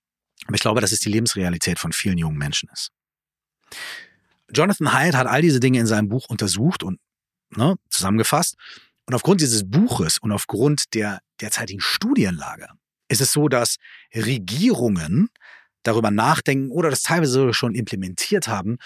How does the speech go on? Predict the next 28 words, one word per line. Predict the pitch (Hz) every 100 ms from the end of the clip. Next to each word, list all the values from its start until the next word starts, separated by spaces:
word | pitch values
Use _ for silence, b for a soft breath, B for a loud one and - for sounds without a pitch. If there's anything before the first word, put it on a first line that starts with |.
| B
Social | - 147 160 135
Media | 117 113 131 151
für | 110
Menschen | 98 127 - 113
bis | 139
zu | -
einem | 120 117
bestimmten | 107 - 143 120
Alter | - 110 139 147 b
zu | -
verbieten | - 104 117 - 151 175 B B B B
oder | 135 135
Handys | 110 - 127 135 147 -
in | 113
Schulen | 104 - 139 139 135
zu | 120 - 123 123
verbieten. | - 107 95 127 - 69 - _ _ _ _ _ _ -
Und | 131 -
immer | 190 233 147
wenn's | 143 -
da, | 123
also | 110 110
Australien | 110 120 131 123
ist | 104
zum | 101
Beispiel | 92 -
ein | 90
Beispiel, | 131 - 147